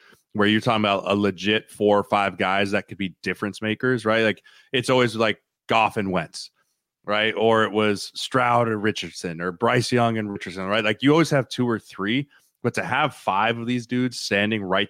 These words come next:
there at the top of the draft that all could be considered difference makers, you have to take advantage of it because, like I said earlier in the show,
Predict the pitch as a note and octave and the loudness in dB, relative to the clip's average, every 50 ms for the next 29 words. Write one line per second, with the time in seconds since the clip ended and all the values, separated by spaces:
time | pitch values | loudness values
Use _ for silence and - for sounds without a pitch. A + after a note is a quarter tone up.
0 | _ G2 F#2+ G2+ G#2+ G#2 - - - F#2+ F#2 F#2 - G#2 F#2 - F#2 F#2+ G#2 - | _ -2 0 0 0 -2 -4 -6 -4 -2 -2 -2 -2 -4 -2 0 0 0 0 0
1 | - G2 - - F#2 G2 G2 - - G2 G2 F#2+ - F2+ - - F2 F#2+ F2+ D#2+ | -2 -4 -2 0 2 2 2 0 -2 -6 -4 -4 -4 -4 -4 0 0 0 2 2
2 | F2+ F2 - G#2+ G2+ - A2+ A2 A2+ - C#3 C3+ C3 - - _ - _ _ _ | 0 -2 -2 -4 -4 -2 -2 -2 0 2 2 0 0 -2 -8 _ -20 _ _ _
3 | - A2 A2 B2+ C3 B2+ - - C3 B2 A#2 G#2 F2 G#2 G#2+ B2 C3 G#2 G2+ G2 | 0 2 2 2 2 -2 -2 -2 0 0 2 2 2 2 2 2 2 2 2 2
4 | F#2+ G2 F2+ G2 F2+ - G#2 F#2+ A2+ G#2+ A2 G#2+ - - G#2+ G#2 G#2+ G#2+ G#2 G2+ | 0 0 0 -2 -2 -4 -2 -2 0 0 0 0 0 2 4 4 4 4 4 2
5 | F#2+ F#2 - - A#2+ B2 A#2 G#2 | 2 -2 -2 0 2 2 2 2